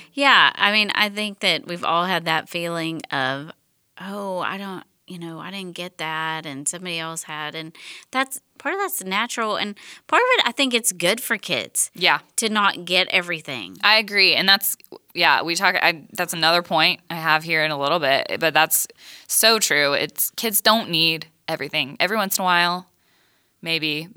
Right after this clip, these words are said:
Speaker 2: and, you know, we'll, we'll talk about that a little bit
Speaker 1: Yeah.
Speaker 2: later. But, but back to the, you know, the marketing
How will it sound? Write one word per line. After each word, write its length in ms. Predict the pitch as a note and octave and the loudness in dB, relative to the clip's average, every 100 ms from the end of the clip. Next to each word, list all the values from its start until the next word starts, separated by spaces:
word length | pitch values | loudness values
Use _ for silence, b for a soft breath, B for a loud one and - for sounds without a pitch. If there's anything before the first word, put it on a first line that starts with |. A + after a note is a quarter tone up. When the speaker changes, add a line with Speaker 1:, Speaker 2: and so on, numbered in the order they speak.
| - | -4
Speaker 2:
and, 340 | D#3+ D3+ C#3 - - | -4 -4 -10 -18 -18
you 100 | D3+ | -14
know, 120 | C#3 | -10
we'll, 140 | C#3 D3 | -10 -12
we'll 120 | - | -14
talk 180 | C#3+ C#3 | -10 -8
about 160 | C#3 C3+ | -8 -8
that 120 | B2+ | -6
a 40 | |
little 140 | B2+ C3 | -8 -8
bit 140 | B2+ | -4
Speaker 1:
Yeah. 180 | A#3 A3 | 2 4
Speaker 2:
later. 140 | D#3+ D3 | 2 -2
But, 200 | C#3 B2+ - B B B B | -2 -2 -4 B B B B
but 280 | - C4+ G3 | 4 6 6
back 200 | B3 C#4+ | 4 4
to 120 | D4+ D4+ | 2 4
the, 360 | A3 G3 E3+ - | 8 8 6 2
you 120 | G3 | 0
know, 160 | F3+ | 0
the 100 | E3+ | 2
marketing 600 | F3+ F3 G3 A3 G3+ G3 | 6 6 6 2 0 -2